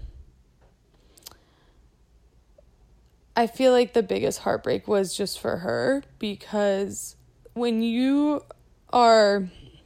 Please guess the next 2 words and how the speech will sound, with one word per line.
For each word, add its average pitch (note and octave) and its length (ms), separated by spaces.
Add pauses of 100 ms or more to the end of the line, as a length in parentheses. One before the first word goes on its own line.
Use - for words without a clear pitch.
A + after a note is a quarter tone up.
(1500)
someone's G#3 420
coach, F#3+ 640